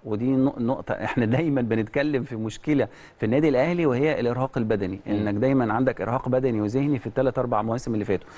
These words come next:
Speaker 1: النهاردة الحمد لله ما فيش عندنا الإرهاق البدني ده، بالعكس عندنا بعض اللاعبين ما استعدوش بشكل جيد أو ما عندهمش الجاهزية الكاملة بدنيا وفنيا وذهنيا، لسه ما استعادوش لياقتهم الكاملة بدنيا وفنيا وذهنيا، وبالتالي لازم تشتغل على ده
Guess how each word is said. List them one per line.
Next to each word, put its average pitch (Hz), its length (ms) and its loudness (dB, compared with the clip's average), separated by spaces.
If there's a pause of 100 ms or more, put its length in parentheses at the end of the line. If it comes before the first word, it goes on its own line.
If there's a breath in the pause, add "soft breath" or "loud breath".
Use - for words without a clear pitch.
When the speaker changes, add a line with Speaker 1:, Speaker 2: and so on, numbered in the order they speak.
(220 loud breath)
Speaker 1:
النهاردة 135 260 2
الحمد 143 260 -2
لله 127 140 0
ما 147 120 -2
فيش 170 280 -6
عندنا 117 280 -2
الإرهاق 107 360 -2
البدني 117 320 2
ده، 131 120 2
بالعكس 123 400 -2 (300 loud breath)
عندنا 127 280 -2
بعض 139 260 2
اللاعبين 120 440 -2
ما 107 160 -2
استعدوش 123 560 -4
بشكل 143 440 -2
جيد 151 260 0
أو 120 100 -4
ما 120 120 2
عندهمش 127 380 0
الجاهزية 123 580 2 (300 loud breath)
الكاملة 143 440 -2
بدنيا 123 600 0 (320 loud breath)
وفنيا 123 580 2
وذهنيا، 101 560 0
لسه 120 320 0
ما 110 80 0
استعادوش 113 520 -2
لياقتهم 127 520 0
الكاملة 131 500 2 (360 loud breath)
بدنيا 120 400 2
وفنيا 117 360 0
وذهنيا، 98 340 -2
وبالتالي 147 300 2
لازم 147 220 2
تشتغل 127 380 -4
على 101 140 2
ده 120 140 -2